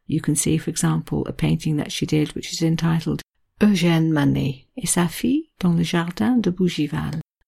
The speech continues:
So that, of course, is a picture of her husband and his daughter, her daughter, Julie. There's another lovely painting called Le Cerisier, the cherry tree, which is a garden scene and shows two young girls,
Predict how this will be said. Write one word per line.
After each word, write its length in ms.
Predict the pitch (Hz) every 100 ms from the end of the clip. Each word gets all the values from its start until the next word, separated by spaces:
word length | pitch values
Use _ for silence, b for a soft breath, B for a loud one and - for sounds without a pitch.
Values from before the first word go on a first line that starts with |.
| _ -
So 140 | -
that, 180 | 156 160
of 100 | 175
course, 300 | - 143 147
is 220 | - 170
a 40 | 156
picture 400 | 180 - 156 151
of 140 | 143
her 160 | - 151
husband 520 | 165 - - 240 - _ -
and 180 | 165 -
his 140 | 160
daughter, 460 | - 175 139 170 - _ _ _ _
her 220 | - 226 185
daughter, 400 | - - 160 - _ _ _ -
Julie. 540 | - 175 165 - - _ _ _ _ _ _ _
There's 160 | 202 180
another 320 | 196 190 - -
lovely 240 | 160 143
painting 340 | 160 147 151 151
called 280 | 160 160
Le 100 | 156
Cerisier, 880 | 160 - 196 175 175 - 151 143 143 _
the 80 | -
cherry 360 | - 165 160
tree, 380 | 151 - 135 131 - _ _
which 200 | - -
is 80 | 160
a 60 | 170
garden 400 | 190 180 175 151
scene 440 | - 151 156 160 - _ _
and 120 | 175 147
shows 360 | 170 165 165
two 180 | - 247
young 240 | 208 190
girls, 480 | 180 160 156 160 -